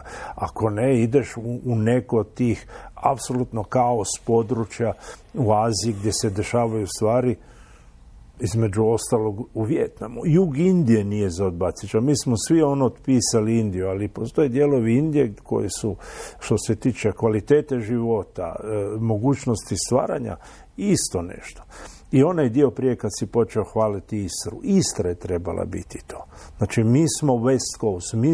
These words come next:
smo u stvari Kalifornija za sve do, do, do Kijeva i, i, i, i Moskve. Znači, ovamo se ide na prvo toplo more koje ti dolazi kada putuješ na zapad.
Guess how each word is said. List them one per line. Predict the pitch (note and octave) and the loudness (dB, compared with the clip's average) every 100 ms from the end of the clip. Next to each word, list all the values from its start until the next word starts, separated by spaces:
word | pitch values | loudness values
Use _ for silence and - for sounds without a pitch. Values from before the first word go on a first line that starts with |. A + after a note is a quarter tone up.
| - | 0
smo | D#3 | 0
u | B2 | 0
stvari | - C3 A#2 | 2 0 0
Kalifornija | - A2+ G#2 F#2 A2+ B2+ E3 E3 D3+ - - - - - | -4 -2 -2 -2 0 2 2 0 0 -4 -16 -18 -20 -2
za | B2 F#2 A2 - | 0 2 0 0
sve | D3 E3+ D#3 | 0 2 2
do, | D#3+ C#3 - | 0 0 -4
do, | C3+ C3 C#3 B2+ | -2 2 4 2
do | B2+ A#2+ | 0 -2
Kijeva | - E3 D#3+ C3+ D3 - - | 0 2 2 2 -4 -6 -2
i, | C3+ | 0
i, | C3+ C#3+ C3 - | 2 2 2 4
i, | C3+ C3+ D3 | 4 6 4
i | |
Moskve. | B2 G#2+ - - - - - - - - | 4 2 0 -10 -14 -16 -20 -20 -20 -14
Znači, | F#2+ - | -8 0
ovamo | A#2 G#2+ B2 C#3 A#2 F#2 - - | 2 4 4 2 0 -6 -8 -4
se | G#2 | -2
ide | A2 B2 A2+ B2 - - - - | 0 -2 2 2 0 -10 -12 -4
na | A2 | -2
prvo | - B2+ C#3 C3+ A#2+ | 0 2 4 2 0
toplo | - B2 A#2+ A#2+ G#2+ | 0 0 0 0 -2
more | G2+ G2+ B2 A#2+ | 0 2 2 2
koje | - G#2+ | 0 -2
ti | F#2+ A2 | 0 -2
dolazi | F#2+ F2+ G2 A#2+ - C#3 | 0 0 2 0 0 0
kada | A#2 F#2 | 0 -2
putuješ | E2 G#2+ G2+ C3+ A#2+ | -6 -6 0 0 0
na | D3 C#3 | -2 -2
zapad. | B2 G2+ - - - - | 0 -2 -4 -12 -14 -18